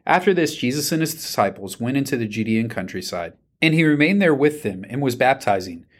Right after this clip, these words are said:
John also was baptizing at Aenon near Salem, because water was plentiful there, and people were coming and being baptized, for John had not yet been put in prison. Now a discussion arose from some of John's disciples and a Jew over purification, and they came to John and said to him,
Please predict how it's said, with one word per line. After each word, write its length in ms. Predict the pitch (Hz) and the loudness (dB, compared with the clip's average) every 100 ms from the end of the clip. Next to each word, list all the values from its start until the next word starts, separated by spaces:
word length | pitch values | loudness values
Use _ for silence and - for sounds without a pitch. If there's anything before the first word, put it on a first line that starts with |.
| _ _ - | _ _ -2
John 240 | 160 208 | 2 4
also 280 | 196 208 147 | 4 4 2
was 140 | 113 | 2
baptizing 680 | 110 113 110 110 101 98 98 | 0 0 0 0 0 -2 -6
at 100 | 95 | -6
Aenon 320 | 127 147 117 101 | 0 2 4 2
near 160 | 98 | -2
Salem, 480 | 95 113 110 95 90 | 0 2 2 0 -6
because 340 | 98 101 120 | -8 -4 -4
water 360 | 113 123 151 156 | -2 2 4 4
was 180 | 123 113 | 2 -4
plentiful 460 | - 110 98 - | -4 -6 -6 -10
there, 320 | 98 90 82 - _ _ | -10 -10 -10 -16 _ _
and 140 | - 123 | -8 0
people 240 | 190 196 | 2 4
were 140 | 202 190 | 4 4
coming 320 | 151 131 127 | 2 0 0
and 100 | 107 | -2
being 240 | 107 107 | -2 -2
baptized, 680 | 95 95 - 92 85 - - - _ _ | -2 -6 -6 -8 -8 -12 -20 -20 _ _
for 120 | 165 | 0
John 280 | 131 147 160 | 4 4 4
had 240 | 160 135 | 0 -2
not 200 | 127 135 | 2 2
yet 240 | 127 143 123 | 2 0 0
been 140 | 127 | -4
put 160 | 117 107 | -2 -4
in 120 | 107 | -4
prison. 420 | - 90 - - _ _ - | -6 -10 -10 -16 _ _ 0
Now 160 | 165 | 2
a 40 | 180 | 4
discussion 500 | 185 - 220 220 240 | 2 2 0 2 2
arose 360 | 170 110 110 | 4 4 2
from 180 | 110 117 | 0 -4
some 200 | 110 147 | 0 0
of 80 | 139 | 0
John's 300 | 123 120 123 | 2 0 0
disciples 600 | 160 - 92 92 101 101 - - | -2 0 -2 -2 -8 -10 -14 -4
and 100 | 160 | 0
a 60 | 156 | 0
Jew 320 | 123 165 131 | 2 4 4
over 180 | 104 110 | 2 0
purification, 840 | 123 110 120 131 151 180 - - _ - - | 0 0 0 0 0 0 -6 -12 _ -14 -2
and 100 | 151 | 0
they 80 | 156 | 2
came 280 | 208 226 | 2 2
to 100 | 220 | 2
John 300 | 151 113 101 | 2 2 2
and 100 | 101 | 2
said 220 | - 160 120 | 0 0 0
to 40 | |
him, 220 | 104 98 | -4 -6